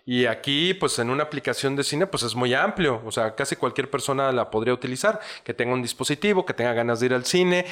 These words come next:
que quiera vivir la experiencia o ahorrarse ciertas experiencias incómodas, como que tener que estar en una fila, eh,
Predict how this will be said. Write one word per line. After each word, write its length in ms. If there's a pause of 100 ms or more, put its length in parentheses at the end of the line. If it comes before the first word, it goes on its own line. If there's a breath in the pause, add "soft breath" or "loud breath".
(160 loud breath)
que 120
quiera 200
vivir 240
la 80
experiencia 580
o 40
ahorrarse 520 (180 loud breath)
ciertas 440
experiencias 600
incómodas, 540
como 240
que 80
tener 340
que 60
estar 220
en 160
una 180
fila, 440 (340 loud breath)
eh, 260